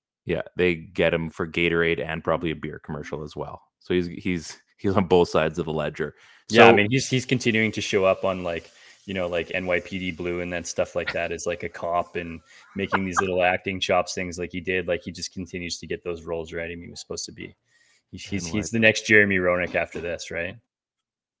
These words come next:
Speaker 1: He's, I mean, he's not the most personable guy, but I get it. That's
Speaker 2: But he
Speaker 1: fair.
Speaker 2: becomes personable because he's a winner at this point.
Speaker 1: That's okay. That's, that's a good take. That's a good road we could go on.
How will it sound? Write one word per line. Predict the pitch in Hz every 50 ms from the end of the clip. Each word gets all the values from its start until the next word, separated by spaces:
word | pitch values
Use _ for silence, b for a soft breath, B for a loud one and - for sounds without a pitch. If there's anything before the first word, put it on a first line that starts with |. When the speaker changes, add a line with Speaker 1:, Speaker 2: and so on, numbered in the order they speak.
| _ _ _ -
Speaker 1:
He's, | - 90 95 85 80 - - -
I | 101 92
mean, | 92 90 90
he's | 85 - 85
not | 80 78 - _
the | -
most | 78 78 82 - _
personable | - 90 85 80 - - 76 78 78 78
guy, | 78 76 78 73 76
but | 76 73 78
I | - -
get | 76 76 76 76
it. | 78 76 - - _ _
That's | - 82 - 110
Speaker 2:
But | 143 143 139
he | 143
Speaker 1:
fair. |
Speaker 2:
becomes | 151 139 - 156 151 147 139 -
personable | - 147 151 160 151 - 127 107 95 92
because | 90 90 - 95 87
he's | 90 82
a | 90
winner | 78 95 98 98 90
at | 78 -
this | - - -
point. | _ _ - - - - _ _ _ _ _ _ _ _ _ _
Speaker 1:
That's | _ 95 90 85 - -
okay. | - 214 - - 92 78 127 180 -
That's, | 139 131 147 - - -
that's | - 147 - -
a | -
good | 135 101 104 92 -
take. | - - 76 85 - -
That's | 160 170 -
a | 156
good | 120 110 107 90 85
road | 85 82 82 80 82
we | 85 82
could | - 87 80
go | - 87 80
on. | 82 80 80 82